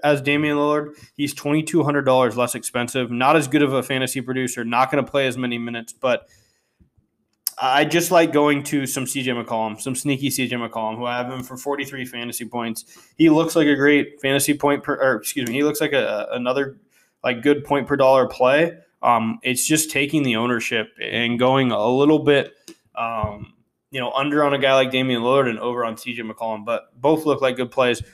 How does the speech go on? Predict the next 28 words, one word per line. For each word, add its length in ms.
I 100
love 280
Nurkic 400
here 140
today 260
as 140
well. 320
Um, 340
uh, 120
the 140
thirty-four-ish 1160
minutes 300
from 160
him 180
last, 220
or 100
thirty-three 480
minutes 280
from 180
him 120
last 260
game, 160
I 100
think 160
is 120
a 60
great 440
sign. 460